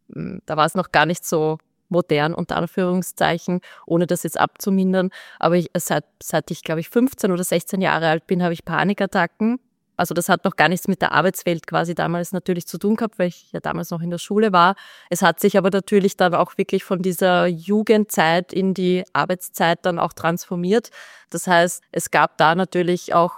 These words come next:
Situationen im Arbeitsumfeld, also sprich, weil wir vorher auch gerade, ähm, das Thema Recruiting hatten, wo ich in einem Bewerbungsgespräch, ähm,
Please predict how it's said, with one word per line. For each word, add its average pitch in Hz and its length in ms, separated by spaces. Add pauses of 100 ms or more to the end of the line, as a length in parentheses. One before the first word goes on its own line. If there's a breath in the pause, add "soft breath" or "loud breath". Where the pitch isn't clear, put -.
Situationen 190 840
im 185 120
Arbeitsumfeld, 180 960
also 180 340
sprich, - 480
weil 165 140
wir 170 100
vorher 165 340
auch 160 160
gerade, 165 600
ähm, 160 280
das - 140
Thema 170 220
Recruiting 190 640
hatten, 180 480 (360 loud breath)
wo 175 220
ich 185 100
in 185 60
einem 170 180
Bewerbungsgespräch, 170 1080
ähm, 175 500